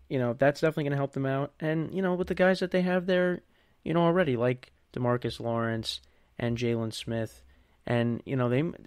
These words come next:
rumors are they might be moving off of Leighton Vander Esch, so we'll have to wait and see. But, you know, they got some guys on this defense that need to, you know, step up and produce like they're supposed to, you know. But, you know, I, I think,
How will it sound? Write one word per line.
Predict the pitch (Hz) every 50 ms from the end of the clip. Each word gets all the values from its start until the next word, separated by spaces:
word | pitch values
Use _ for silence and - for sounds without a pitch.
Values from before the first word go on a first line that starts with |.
| - - - - - _ -
rumors | 143 143 175 220 254 247 226 247
are | 240
they | 233 220
might | 208 214 214
be | 214 202
moving | 185 190 196 196 196 190
off | 185 190 185 - 190
of | 185 175 151
Leighton | 143 156 165 165 151
Vander | 139 143 151 175 165 127 110
Esch, | 101 101 101 - -
so | - 120
we'll | 120 127
have | 131 127
to | -
wait | 123 123 113
and | 110 107
see. | - - 110 107 110
But, | 120 123 127 127
you | - _ _ _ _ _ _
know, | 262 262
they | 254 254
got | 247 277 277 -
some | - 254 240
guys | 233 226 240 240 226
on | 220 214 208
this | 208 190 170
defense | 147 175 196 208 - 160 143 127 -
that | 131
need | 135 143 156 151 143
to, | 151 151 143 -
you | - 90
know, | 143 147 139
step | 127 - - 170 -
up | - 170 160 -
and | 160 151
produce | - 139 135 160 185 165 -
like | 135 127
they're | - 131 123
supposed | - 131 - 156 175 196 - - -
to, | - - - - _ _ _ _ _ _ _ _ _ _
you | 127 127
know. | 120 120 117 117 113 -
But, | - 139 139 131 - - - _ _ _ _ _ -
you | 139
know, | 139 139 139
I, | 139 107 147 139 143
I | 160
think, | 156 - 185 170 - - - -